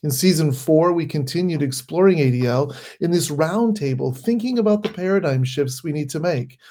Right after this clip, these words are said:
on our journey to become accomplishment-driven leaders. In this season, we'll continue to explore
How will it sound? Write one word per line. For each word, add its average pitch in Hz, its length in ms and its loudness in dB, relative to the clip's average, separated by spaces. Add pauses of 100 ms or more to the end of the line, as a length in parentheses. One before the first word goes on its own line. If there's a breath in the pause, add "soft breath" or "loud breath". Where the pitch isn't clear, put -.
(160 soft breath)
on 139 140 0
our 143 120 4
journey 156 420 0
to 156 100 -8
become 147 680 0 (180 loud breath)
accomplishment-driven 131 920 -2
leaders. 139 500 -4 (400)
In 175 120 6
this 190 240 6
season, 170 380 4
we'll 160 160 2
continue 175 520 -2
to 175 140 -2
explore 160 680 0